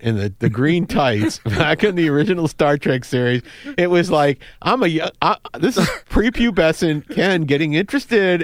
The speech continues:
Speaker 1: in women, his first introduction women, and
Speaker 2: We're
Speaker 1: they were all,
Speaker 2: aliens.
Speaker 1: they were aliens.
Speaker 2: <laughs> I love it.
Speaker 1: Yeah.
Speaker 2: I love it.
Speaker 1: And from that point forward, I was a, I was a science fiction
Speaker 2: Right,
Speaker 1: geek.
Speaker 2: 'cause nobody wore skin-tight clothes except for aliens
Speaker 1: No,
Speaker 2: back then.
Speaker 1: that's right, exactly.
Speaker 2: That's, uh,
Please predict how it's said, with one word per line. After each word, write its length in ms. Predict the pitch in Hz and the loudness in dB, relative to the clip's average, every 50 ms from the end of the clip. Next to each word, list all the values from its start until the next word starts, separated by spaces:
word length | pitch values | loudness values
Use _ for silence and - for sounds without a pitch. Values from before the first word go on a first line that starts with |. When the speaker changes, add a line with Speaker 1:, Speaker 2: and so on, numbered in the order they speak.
| - | 2
Speaker 1:
in 380 | 151 151 151 147 147 147 147 135 | 2 2 4 2 2 0 -2 -4
women, 400 | - 127 156 220 254 226 156 143 | -2 0 2 2 2 2 2 2
his 160 | 139 139 127 - | 2 2 0 0
first 240 | - 190 202 190 - | 0 0 0 0 0
introduction 360 | 185 175 190 175 - 175 165 | 0 0 0 0 0 -2 -2
women, 200 | 170 180 165 151 - - - - | 0 0 -2 -2 -4 -8 -16 -4
and 100 | - 135 | 0 2
Speaker 2:
We're 120 | 185 226 233 | 4 4 6
Speaker 1:
they 60 | 226 | 6
were 60 | 247 | 4
all, 140 | 247 233 214 | 4 4 4
Speaker 2:
aliens. 260 | 180 160 147 143 139 - | 4 2 2 0 0 0
Speaker 1:
they 120 | 151 156 | 2 2
were 100 | 160 170 | 4 4
aliens. 720 | 180 196 214 214 180 165 151 131 110 95 87 - 180 - - | 4 6 6 4 4 4 2 0 -2 -4 -2 -4 -4 -4 -2
Speaker 2:
<laughs> 40 | - | 0
I 220 | 202 180 175 185 | 2 2 2 2
love 300 | 175 151 131 131 123 117 | 2 0 -2 -4 -4 -2
it. 200 | 113 117 - - - | -4 -6 -6 -4 -4
Speaker 1:
Yeah. 120 | 131 123 - | -2 0 2
Speaker 2:
I 220 | 160 175 180 175 | 2 2 2 0
love 400 | 165 143 151 156 175 190 190 185 | -2 -4 -6 -4 -2 0 0 0
it. 140 | 156 120 - - | 0 -2 -6 -2
Speaker 1:
And 100 | - 139 | -2 0
from 80 | 139 160 | 2 2
that 160 | 196 214 214 | 2 2 2
point 240 | - 214 208 202 196 | 2 0 0 0 0
forward, 320 | - 208 202 185 156 147 | 0 0 2 4 2 2
I 120 | 139 131 131 | 2 2 2
was 140 | 139 131 117 | 0 0 0
a, 220 | 120 117 110 107 - - - - - - - - | -2 -4 -4 -6 -10 -18 -20 -20 -20 -20 -12 -2
I 120 | - 127 131 | 0 0 2
was 180 | 131 131 117 | 2 2 2
a 240 | 120 117 110 107 110 - - - - _ _ | 2 0 0 0 -2 -4 -10 -20 -20 _ _
science 360 | - - - 151 160 160 - | -6 -2 0 0 0 0 0
fiction 300 | - 165 151 - - 120 | -2 -4 -2 -2 0 2
Speaker 2:
Right, 220 | 202 208 - - | 4 4 4 2
Speaker 1:
geek. 60 | - - | 0 0
Speaker 2:
'cause 220 | - 180 156 123 156 165 | 0 0 0 0 -4 -4
nobody 440 | 170 156 165 190 320 311 294 233 165 | 0 2 2 4 2 2 2 2 2
wore 220 | 147 147 160 151 143 | 4 4 4 4 2
skin-tight 600 | - - - 175 170 151 180 175 170 - - - | 0 -2 -2 0 0 2 2 0 0 0 -4 -4
clothes 340 | - 156 170 185 180 160 151 | 0 2 4 4 2 2 0
except 260 | 143 - - 180 170 | -2 0 0 0 0
for 100 | - 170 | 2 2
aliens 460 | - 170 202 302 269 196 160 147 131 | 2 4 4 4 2 2 0 0 0
Speaker 1:
No, 80 | 107 113 | 2 2
Speaker 2:
back 160 | 147 135 - | 2 2 0
then. 200 | - 127 110 98 | -2 -6 -6 -6
Speaker 1:
that's 160 | 92 92 - | -8 -8 -4
right, 240 | 87 104 117 92 82 | -2 -2 -2 -2 -2
exactly. 400 | 85 80 85 92 95 160 180 165 | -4 -6 -4 0 0 2 2 2
Speaker 2:
That's, 20 | 196 | 2
uh, 320 | 208 202 202 208 196 180 | 2 2 4 4 2 0